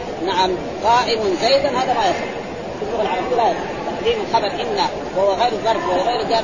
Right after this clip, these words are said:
مجرور، لا يجوز، يجب أن يتقدم الاسم ويقول: "إن زيدا مجتهد"، إن مجتهد زيدا لا يصح.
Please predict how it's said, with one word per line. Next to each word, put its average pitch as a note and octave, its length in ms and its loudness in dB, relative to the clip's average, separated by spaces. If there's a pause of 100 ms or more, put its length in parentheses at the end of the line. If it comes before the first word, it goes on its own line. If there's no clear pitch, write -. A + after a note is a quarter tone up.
مجرور، A#3+ 300 0
لا F#3+ 160 4
يجوز، C#3+ 220 -2 (240)
يجب G#3+ 220 -2
أن G3 60 -2
يتقدم G3+ 420 -2
الاسم B3+ 400 -2
ويقول: F3 260 0 (100)
"إن G3+ 360 -2
زيدا A#3+ 380 2
مجتهد"، G#3 680 -2 (640)
إن A3+ 320 -2
مجتهد A#3 400 0 (200)
زيدا C4 260 0
لا A3+ 120 2
يصح. - 500 -2